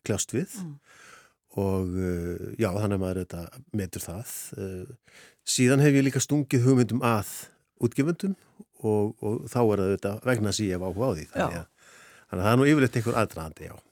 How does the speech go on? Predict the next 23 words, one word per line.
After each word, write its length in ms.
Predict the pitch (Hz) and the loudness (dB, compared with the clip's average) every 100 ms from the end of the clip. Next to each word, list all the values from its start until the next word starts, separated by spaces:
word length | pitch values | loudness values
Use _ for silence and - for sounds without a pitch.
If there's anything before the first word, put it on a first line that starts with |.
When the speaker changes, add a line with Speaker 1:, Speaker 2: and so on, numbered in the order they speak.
| _ _ _ 156 | _ _ _ -6
Speaker 2:
Mér 160 | 185 | 2
langar 240 | 180 190 214 | 2 2 0
svo 80 | 170 | 2
aðeins 240 | 196 226 | 4 4
að 100 | 196 | 2
áður 160 | 202 202 | 2 2
en 100 | 190 | 2
við 120 | 185 - | 0 -2
förum 200 | 190 175 | -2 -2
að 60 | |
tala 240 | - 190 170 | -2 0 0
um 60 | 170 | -2
hættuleg 400 | 180 180 170 165 | -4 -2 -4 -2
sambönd. 400 | 170 156 - - | -2 -4 -4 -6
Það 440 | - - 180 175 190 | -8 -4 -2 0 0
er 200 | 190 175 - | 0 -2 -6
óbærilegur 640 | 190 - 180 165 160 160 | -6 -2 0 2 2 2
léttleiki 380 | 160 151 151 143 | 0 -4 -6 -6
tilverunar 460 | 147 131 120 120 - - _ _ _ - 247 - - | -6 -4 -4 -6 -8 -16 _ _ _ -20 -20 -20 -12
sem 160 | - 160 | -4 -2
þú 140 | 147 - | -2 -2
gafst 260 | 139 - | -4 -4
okkur. 240 | 131 151 | -6 -4